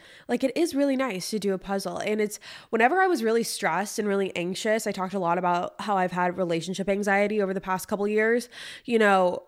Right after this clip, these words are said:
a puzzle was always a great way to decompress because I was just getting my mind off of things and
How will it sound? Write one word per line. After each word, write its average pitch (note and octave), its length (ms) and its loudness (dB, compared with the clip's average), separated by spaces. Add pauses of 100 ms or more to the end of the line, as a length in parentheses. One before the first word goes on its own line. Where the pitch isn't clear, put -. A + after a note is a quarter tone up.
a F#3 80 0
puzzle G#3 380 0
was D#4 120 0
always F#3+ 260 2
a G#3+ 60 2
great E3+ 240 2
way E3 180 0
to E3 80 -2
decompress E3 680 -6
because F3+ 280 -4
I F3 60 0
was D#3+ 160 -6
just F3 160 -8
getting F#3+ 200 -2
my F#3+ 120 0
mind D#3+ 260 -4
off F3 160 -4
of F#3+ 120 -10
things F3 500 0
and D#3 340 -2